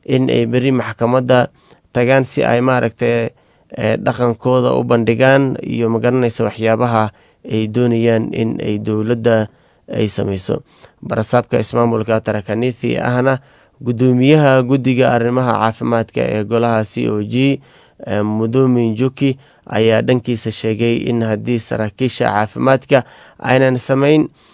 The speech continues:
sida laga doonayaa in ay, ma garanaysaa, eh, hogaamiyaasha dowladda deegaanada,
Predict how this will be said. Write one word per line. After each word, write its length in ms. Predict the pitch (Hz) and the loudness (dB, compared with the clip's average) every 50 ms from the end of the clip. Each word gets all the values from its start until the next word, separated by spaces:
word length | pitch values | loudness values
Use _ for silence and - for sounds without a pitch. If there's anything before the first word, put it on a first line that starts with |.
| _ - _ | _ -20 _
sida 680 | - - - 151 156 143 156 151 147 143 139 - - | -12 -6 -2 -2 4 6 6 6 8 6 4 2 0
laga 240 | - 139 139 135 151 | 0 0 0 2 2
doonayaa 500 | 135 135 143 139 139 135 135 135 135 135 | 2 4 4 4 4 4 4 4 4 2
in 200 | 131 147 143 143 | 2 2 2 2
ay, 160 | 123 135 131 | 2 0 0
ma 100 | 127 127 | 0 0
garanaysaa, 720 | 123 120 135 135 143 139 135 127 117 - - 139 135 139 131 135 - _ _ _ _ _ - | 0 2 2 2 2 2 0 -2 -2 0 2 4 4 4 4 0 -6 _ _ _ _ _ -12
eh, 320 | - - 110 110 113 117 | -6 -2 0 2 2 2
hogaamiyaasha 1000 | 120 117 120 120 117 123 123 120 120 123 120 123 127 139 135 - 143 127 123 120 | 2 0 -2 2 4 4 4 4 4 4 4 4 4 2 4 2 2 2 2 2
dowladda 640 | 113 110 127 123 123 123 139 131 - 131 127 123 120 | 2 0 0 0 2 2 0 0 2 2 2 2 2
deegaanada, 760 | 113 120 123 110 123 123 123 131 143 151 139 147 143 127 | 0 -2 0 2 2 2 4 4 4 6 6 6 6 6